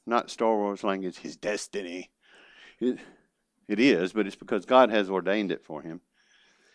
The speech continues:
And it says in verse fourteen, Since he would not be perspra-, pers-, persuaded, persuaded, we ceased and said, 'Let the will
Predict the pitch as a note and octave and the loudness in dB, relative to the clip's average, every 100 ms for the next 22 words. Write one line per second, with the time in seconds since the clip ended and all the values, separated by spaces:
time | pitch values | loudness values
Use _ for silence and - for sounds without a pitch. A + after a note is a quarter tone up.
0 | _ _ _ _ _ - C#3 C#3 E3+ D#3+ | _ _ _ _ _ 4 6 10 10 10
1 | D3 C#3+ C#3 D3+ C#3 - D3 A#2+ - C3 | 10 8 8 8 6 8 4 6 4 4
2 | - C#3 B2+ A#2+ C#3+ E3 - D#3 E3+ F3+ | 4 6 6 8 10 10 8 6 6 2
3 | D#3 - D3 C3+ - - D3 B2+ - - | 0 6 8 8 6 2 2 2 -2 -14
4 | _ A2+ - - C3+ - - _ B2+ A2 | _ -6 -4 -2 -2 -6 -14 _ 0 0
5 | C#3 D#3 B2 D#2 - _ _ _ _ _ | 6 8 8 0 -10 _ _ _ _ _
6 | _ A#2 A2+ - D#3 C3 - F#2+ F#2 - | _ 0 2 4 6 6 0 -4 -4 2
7 | F#2 E2 F2+ C3+ - D2+ G2+ F#2 G#2+ A#2+ | 2 4 8 8 8 -2 -6 -2 2 2
8 | A#2+ A#2+ | 2 -4